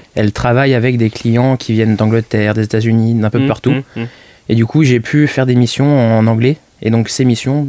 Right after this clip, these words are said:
Speaker 1: on, euh, servent pour le, les épreuves de B T S, euh,
Speaker 2: D'accord,
Speaker 1: dans
Speaker 2: ok.
Speaker 1: celles qui sont à contexte international.
Speaker 2: Et là, parce que ton entreprise se développe à l'international,
Speaker 1: Voilà.
Speaker 2: et donc ça t'a permis,
Speaker 1: Et donc, j'ai,
Speaker 2: d'accord.
Speaker 1: et donc, ils m'ont donné des missions qui ont permis de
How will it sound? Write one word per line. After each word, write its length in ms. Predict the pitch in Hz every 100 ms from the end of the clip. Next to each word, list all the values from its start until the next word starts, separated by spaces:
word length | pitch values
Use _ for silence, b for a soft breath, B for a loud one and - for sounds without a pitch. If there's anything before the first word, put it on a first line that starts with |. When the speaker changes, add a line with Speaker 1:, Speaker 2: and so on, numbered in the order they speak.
| -
Speaker 1:
on, 180 | 117 113
euh, 240 | 110 107 107
servent 360 | - 135 160 - B B B B B B
pour 140 | - 131
le, 120 | 120
les 160 | 113 113
épreuves 220 | - 135
de 40 |
B 100 | 120
T 100 | 117
S, 200 | 131 - -
euh, 280 | 107 104 107 - -
Speaker 2:
D'accord, 340 | 123 127 107 -
Speaker 1:
dans 140 | 113
Speaker 2:
ok. 80 | 110
Speaker 1:
celles 160 | 131
qui 60 | 127
sont 100 | 127
à 80 | 113
contexte 360 | 120 117 127 -
international. 540 | 117 120 - 113 104 -
Speaker 2:
Et 60 | 123
là, 140 | 131
parce 220 | - 123
que 100 | -
ton 180 | 131 120
entreprise 400 | 110 - 120 117
se 120 | -
développe 400 | 110 104 110 113
à 40 | 107
l'international, 680 | 101 101 98 95 95 110
Speaker 1:
Voilà. 140 | 104 101
Speaker 2:
et 80 |
donc 240 | 95 98 104
ça 60 | -
t'a 120 | 85
permis, 240 | - 87
Speaker 1:
Et 20 |
donc, 160 | 110 123
j'ai, 80 | 113
Speaker 2:
d'accord. 160 | 110 104
Speaker 1:
et 80 | 113
donc, 220 | 117 -
ils 40 |
m'ont 280 | 107 107 107
donné 200 | 107 113
des 80 | 113
missions 300 | 113 104 120
qui 140 | 120 113
ont 60 |
permis 340 | - 110 113 117
de 440 | 110 113 117 110